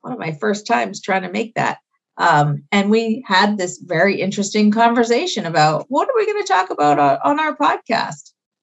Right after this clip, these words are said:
Well, here's the things we were gonna talk about. And we debated some stuff before we got here to you. So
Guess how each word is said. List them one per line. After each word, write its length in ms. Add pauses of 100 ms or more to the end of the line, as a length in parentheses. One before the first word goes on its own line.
(180)
Well, 380
here's 240
the 120
things 220
we 80
were 80
gonna 180
talk 280
about. 280
And 220
we 160
debated 560
some 180
stuff 420
before 300
we 80
got 240
here 220
to 100
you. 240
So 420